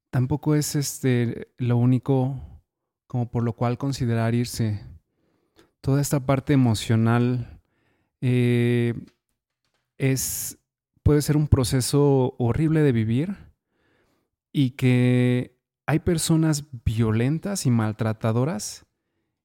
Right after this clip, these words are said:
que nunca te van a tocar un solo pelo, pero aún así te destruyen.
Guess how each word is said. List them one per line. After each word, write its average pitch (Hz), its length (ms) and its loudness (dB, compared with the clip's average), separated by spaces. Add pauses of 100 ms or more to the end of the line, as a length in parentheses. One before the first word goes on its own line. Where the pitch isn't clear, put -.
(120)
que 123 160 -2
nunca 165 640 0
te 135 80 -4
van 131 200 0
a 139 80 -2
tocar 127 360 -6
un 127 160 -2
solo 123 460 -2
pelo, 175 360 -2 (720)
pero 117 200 2
aún 117 200 2
así 170 380 -4 (720)
te 113 140 -4
destruyen. 101 680 -4